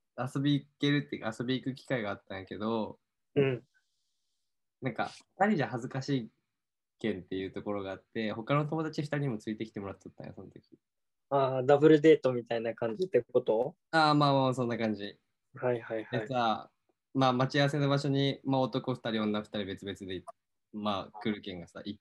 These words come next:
Speaker 1: て、
Speaker 2: ほうほう。
Speaker 1: で、いざ待ち合わせの場所で会ったらさ、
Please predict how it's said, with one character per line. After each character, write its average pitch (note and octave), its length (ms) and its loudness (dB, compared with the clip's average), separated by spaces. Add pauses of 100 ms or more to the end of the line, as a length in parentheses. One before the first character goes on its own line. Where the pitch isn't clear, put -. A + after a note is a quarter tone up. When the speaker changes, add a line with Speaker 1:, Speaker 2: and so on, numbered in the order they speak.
(160)
Speaker 1:
て、 A2+ 360 -4 (560)
Speaker 2:
ほ D3 160 8
う B2+ 40 2
ほ B2 320 -2
う。 - 40 -10
Speaker 1:
で、 D#3 80 4
い D#3 40 2
ざ D3+ 100 4
待 B2 220 -2
ち D3 100 0
合 C#3+ 60 6
わ D3 60 4
せ D3+ 80 -2
の C#3+ 140 2
場 C3+ 120 2
所 D3 120 -2
で C#3 80 -2
会 C#3+ 160 0
っ - 100 -14
た G#2 120 -4
ら G2 100 -10
さ、 F2+ 280 -10